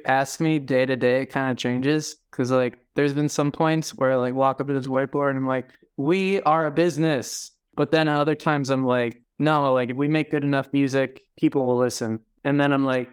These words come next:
"We need to get on all these Spotify playlists." And then I'm like, "Why are we making music for, like, some weird machine that's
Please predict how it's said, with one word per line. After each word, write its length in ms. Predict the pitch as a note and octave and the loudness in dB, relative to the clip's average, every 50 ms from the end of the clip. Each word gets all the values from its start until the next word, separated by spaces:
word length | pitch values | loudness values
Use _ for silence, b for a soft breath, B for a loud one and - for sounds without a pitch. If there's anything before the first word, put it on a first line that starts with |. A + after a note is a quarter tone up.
| _ _ _ | _ _ _
"We 180 | - C#3 D3+ | -2 0 2
need 200 | D#3+ D#3 D#3 D3 | 2 2 2 2
to 100 | D3 C#3+ | 0 -2
get 200 | C3 C3 C#3+ C#3+ | 0 0 0 0
on 240 | C#3 C#3 C#3 C3+ C#3 | 2 0 0 2 0
all 120 | C3+ C3 C3 | 0 0 0
these 200 | C3 B2 - - | -2 -2 -2 0
Spotify 400 | - D3 D#3+ D3+ C#3+ C#3+ C3 B2 | 2 2 2 2 2 0 0 0
playlists." 500 | - - C3 A#2+ A#2+ A#2+ A#2 - - - | 0 0 0 2 2 0 -2 -4 -6 -4
And 140 | - C3 C3 | -2 -2 0
then 100 | C3 B2+ | 0 0
I'm 140 | C3 B2 B2+ | 0 0 0
like, 360 | B2 B2 A#2+ A#2+ A#2 - _ _ _ _ _ _ _ _ | 0 -2 -2 -4 -6 -8 _ _ _ _ _ _ _ _
"Why 300 | - C3 C#3 C#3 C#3+ C#3+ | -6 -2 0 2 2 2
are 80 | C#3+ C#3+ | 2 0
we 160 | C#3 C#3+ C#3 | 0 -2 -2
making 640 | C#3 C#3 C#3 C#3 C3+ - D3 C#3 C3+ C3 B2+ B2+ C3 | 0 0 -2 -2 -2 -2 -2 -2 0 -2 -4 -4 -4
music 420 | - C#3 C#3 C#3 C3 C3 C3 B2+ - | -2 -2 -2 0 0 -2 -2 -4 -4
for, 300 | - - C#3 B2+ B2+ B2+ | -6 -4 -2 0 0 0
like, 200 | B2 B2 B2 A#2+ | 0 0 -2 -4
some 320 | - - C#3+ C3+ C3 B2+ | -2 -2 0 0 0 0
weird 380 | B2+ C3 C3 C3+ C3+ C3 C3 B2+ | 0 0 0 0 0 -2 -4 -6
machine 480 | B2+ A#2 - - C#3+ C#3 C#3 C3 B2+ | -6 -6 -2 0 0 0 2 0 0
that's 300 | A#2+ A#2 A2+ - - - | -2 -4 -6 -8 -14 -18